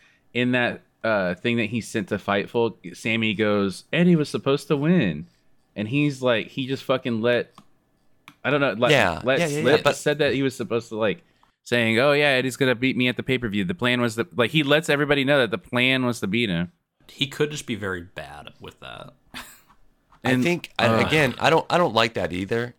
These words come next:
Speaker 2: e-, even weaving, you know, s-, storyline
Speaker 1: Yeah.
Speaker 2: shit into this. But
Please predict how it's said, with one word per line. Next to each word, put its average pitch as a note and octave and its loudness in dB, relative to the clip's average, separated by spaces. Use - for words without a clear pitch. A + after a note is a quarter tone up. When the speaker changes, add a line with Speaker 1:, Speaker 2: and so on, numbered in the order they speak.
Speaker 2:
e-, G2+ -4
even G2+ -4
weaving, G2 -6
you G2+ -8
know, F#2 -4
s-, - -12
storyline G2 -2
Speaker 1:
Yeah. G2 2
Speaker 2:
shit G#2 -2
into G#2 -6
this. G2+ -6
But G2+ 2